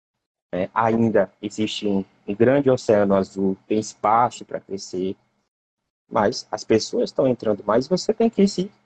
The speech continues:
destacar, fazer seu conteúdo chegar ao paciente, ao possível paciente, aquela família que precisa do, da sua ajuda,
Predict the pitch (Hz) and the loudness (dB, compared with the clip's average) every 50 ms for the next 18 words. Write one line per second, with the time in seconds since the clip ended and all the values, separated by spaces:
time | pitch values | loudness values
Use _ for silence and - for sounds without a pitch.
0 | _ - 135 - - - 190 - - 135 139 151 143 - 127 110 104 104 110 123 | _ -8 -8 -4 -4 -4 -4 0 0 0 0 0 0 0 0 0 2 4 4 6
1 | 135 143 - - - 120 113 110 110 - _ - 120 117 - 107 101 104 101 98 | 6 4 2 0 2 4 4 4 4 2 _ 0 0 2 4 4 4 4 2 0
2 | - - - 117 95 92 87 87 92 - _ _ _ _ - - _ _ - 87 | -2 -2 -2 2 2 2 2 2 0 -2 _ _ _ _ -20 -20 _ _ -4 -4
3 | - - 101 92 - - - 87 87 92 90 87 - 101 - - 104 95 - - | -2 -2 -2 -2 -2 -4 -4 -4 -2 -2 -2 0 0 -2 0 0 -2 -2 -2 -4
4 | 92 90 - - 92 - - - 87 87 87 - 95 - - 95 95 - - 95 | -6 -4 -2 -2 -2 -2 -2 -4 -4 -4 -4 -6 -4 0 0 0 0 -2 -6 -8
5 | 90 87 - - _ _ - 107 101 - - 98 95 95 98 98 - _ _ _ | -8 -8 -10 -14 _ _ -2 -2 -2 -2 -2 -4 -2 -2 -4 -6 -6 _ _ _
6 | _ _ _ _ _ _ _ _ _ _ _ _ - 95 95 95 92 90 90 87 | _ _ _ _ _ _ _ _ _ _ _ _ 0 2 4 4 4 4 2 2
7 | 87 87 - - - - - - - - - 101 98 - 92 | 0 0 -2 -2 0 0 0 0 0 0 -2 -4 -4 -4 -4